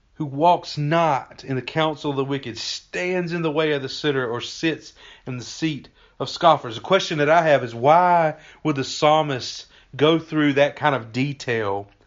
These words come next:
of what we are to avoid? He could have just said, "Happy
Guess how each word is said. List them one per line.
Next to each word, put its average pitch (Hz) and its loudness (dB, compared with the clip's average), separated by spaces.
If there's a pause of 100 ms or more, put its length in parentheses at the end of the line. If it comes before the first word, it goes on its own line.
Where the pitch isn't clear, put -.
of 123 -4
what 131 2
we 120 -4
are 110 -2
to 110 -10
avoid? 113 -4 (200)
He 165 -2
could 190 2
have 170 0
just 147 -4
said, 160 2
"Happy 170 -2